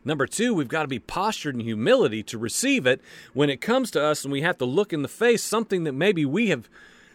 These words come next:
said strongly. No, not right. Can you do that, friend? That's a heart check moment right now. Pause the video and ask,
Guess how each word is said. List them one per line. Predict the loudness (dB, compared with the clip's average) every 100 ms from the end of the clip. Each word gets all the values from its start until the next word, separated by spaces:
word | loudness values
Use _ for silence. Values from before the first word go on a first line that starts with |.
| _ _
said | -10 2 4 6 4
strongly. | -4 -2 2 4 4 2 -4 -12 _ _ 0
No, | 2 4 2 -4 _ _ -10
not | -2 0
right. | 0 -2 -4 -10 _ _ _ _ _ _ _ _ _ _ _ _ _ _ _ _ -20 _ _
Can | -6 -2
you | 0
do | 0 0
that, | -2 -6
friend? | -18 -20 -20 _ _ _
That's | -6 -4
a | 2
heart | 2 2
check | 0 -2 -2
moment | -4 -4 -4 -8
right | -10 -10
now. | -16 -4
Pause | 0 0 0
the | 0
video | 4 6 6
and | 6
ask, | 6 4 0